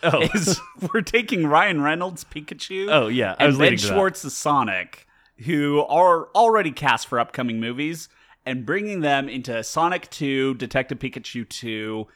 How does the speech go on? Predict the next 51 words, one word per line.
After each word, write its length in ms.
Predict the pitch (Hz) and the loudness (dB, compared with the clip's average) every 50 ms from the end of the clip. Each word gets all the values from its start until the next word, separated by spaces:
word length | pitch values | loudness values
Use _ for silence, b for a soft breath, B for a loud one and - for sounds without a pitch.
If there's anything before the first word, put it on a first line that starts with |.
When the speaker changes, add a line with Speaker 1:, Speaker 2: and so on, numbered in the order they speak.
| b b | b b
Speaker 2:
Smash 520 | - - - - - 131 123 120 120 - - | -16 -16 -16 -10 -6 -4 -4 -4 -4 -6 -4
Bros. 340 | 127 120 113 113 107 - - | -4 -4 -4 -4 -6 -8 -10
Ultimate, 600 | - 107 104 - - 107 98 95 92 92 95 - _ b b b b b b | -10 -10 -10 -10 -12 -14 -12 -12 -12 -14 -14 -16 _ b b b b b b
and 180 | 117 120 123 | -4 -2 0
they 80 | 139 147 | 0 0
<laughs> 80 | - 208 180 147 170 | 0 0 -2 -2 -2
need 140 | 170 143 | -4 -4
to 80 | 151 131 | -4 -6
save 400 | - - - 131 131 139 135 120 | -6 -2 0 0 0 0 0 -4
the 80 | 117 104 | -8 -10
Smash 400 | - - 123 110 104 98 - - | -6 -4 -2 -2 -2 -4 -6 -10
universe. 720 | 104 95 92 90 90 92 - - - - - - - - b b b b b b | -12 -12 -12 -14 -16 -18 -20 -20 -20 -18 -16 -16 -16 -16 b b b b b b
And 140 | 117 117 - | -10 -10 -6
so 120 | - 123 | -6 -6
they 180 | 117 135 170 196 | -2 -2 0 0
are 80 | 175 | 0
finding 440 | 147 - - 147 143 143 139 139 - | 0 2 2 2 2 2 0 0 0
Speaker 1:
Correct. 380 | 110 101 92 - - _ - 98 - _ - | 0 0 -2 -4 -8 _ -20 -20 -16 _ 2
Speaker 2:
our 240 | 131 139 143 143 | 4 4 4 4
protagonist 840 | 135 - - 147 131 127 - 117 104 98 95 107 107 98 101 - - - | 0 0 0 0 0 0 -2 -2 -2 -2 -2 -6 -8 -8 -8 -10 -12 -14
to 80 | 120 | -12
go 240 | 104 127 147 156 151 | -6 -4 -2 -2 -4
fight 480 | - - 143 131 127 123 117 - - 110 | -2 0 0 2 2 0 -2 -6 -8 -2
Master 420 | 127 151 165 170 - - 190 180 | 0 0 0 0 -2 -8 -8 -8
Hand 500 | 180 180 180 175 175 175 175 175 165 - b b b b b b b | -8 -8 -8 -8 -6 -6 -8 -8 -10 -12 b b b b b b b
and 680 | - 120 117 113 110 107 107 107 107 104 101 101 95 98 | -6 -4 -2 -2 -2 -2 -4 -4 -4 -6 -8 -10 -12 -14
Speaker 1:
And 80 | 95 90 | -16 -8
Crazy 320 | - 135 156 151 143 147 139 | -4 -2 -2 0 -2 -2 -2
Hand. 500 | 143 135 135 131 131 131 131 131 131 127 | 0 0 0 -2 -2 -2 -4 -4 -4 -6
Speaker 2:
and 100 | 120 110 | -6 -6
Crazy 360 | - 147 160 180 170 165 165 | -2 -2 -2 0 0 -4 -4
Hand 420 | 170 170 170 170 170 170 175 165 175 | -2 -2 0 0 0 0 -2 -2 -4
Speaker 1:
And 260 | - 131 127 127 120 | -2 -2 -2 -2 -2
Speaker 2:
and 440 | 117 113 110 104 _ _ 127 110 104 | -4 -6 -8 -10 _ _ -20 -14 -6
Speaker 1:
Galeem 580 | 120 127 139 156 156 160 156 151 151 151 113 92 | -4 -2 -2 -2 -2 -2 -4 -6 -6 -10 -8 -6
and 380 | 117 123 123 123 127 127 123 | -4 -4 -2 -4 -4 -6 -6
the 160 | 120 139 147 | -2 0 2
other 180 | 156 170 180 139 | 2 2 2 2
one 220 | 127 123 127 135 127 | 2 2 0 0 0
that 180 | 123 123 - | -2 -2 -2
if 120 | 120 - 123 | -4 -4 -4
you 80 | 113 | -4
haven't 260 | 104 113 117 123 117 120 | -4 -2 -4 -4 -4 -6
beaten 220 | 127 120 117 117 | -10 -10 -8 -8
Galeem 320 | 113 123 135 147 170 147 101 | -6 -4 -4 -4 -4 -4 -4
yet, 220 | 98 104 113 - | -4 -4 -6 -6
you 80 | 120 117 | -6 -6
don't 120 | 135 139 131 | -4 -4 -4
know 140 | 135 156 | -4 -4
about 260 | 113 92 90 82 58 71 | -4 -6 -6 -10 -10 -12
yet. 220 | 85 80 76 | -14 -16 -16